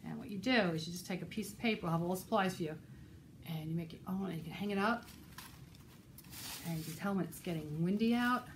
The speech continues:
right? Or put it in your room. It's really cool. I like this one. Okay, so everyone, have a great end of December.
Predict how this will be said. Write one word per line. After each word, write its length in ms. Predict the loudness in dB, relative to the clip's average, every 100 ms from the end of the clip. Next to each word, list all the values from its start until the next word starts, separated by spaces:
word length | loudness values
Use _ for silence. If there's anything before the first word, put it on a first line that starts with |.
| -14 -16 -16 -8
right? 240 | -2 -2 -4
Or 40 |
put 140 | -4 0
it 60 |
in 60 | 2
your 100 | 4
room. 420 | 4 6 6 4 -4 -16 -16 -16 -16 -18 -18 -18 -18 -18 -16 -16 -16
It's 120 | -8 -4
really 160 | -2
cool. 280 | -2 -4 -6 -8 -6
I 60 |
like 180 | -6 -6
this 140 | -8 -6
one. 160 | -8 -10 -14 -14 -8
Okay, 360 | -2 6 6 4 -6 -12 -4
so 160 | 0 4
everyone, 640 | 6 10 10 10 8 4 -6
have 140 | 0 6
a 20 |
great 320 | 8 8 4 4
end 240 | 8 10 10
of 80 |
December. 680 | 6 6 8 10 8 6 2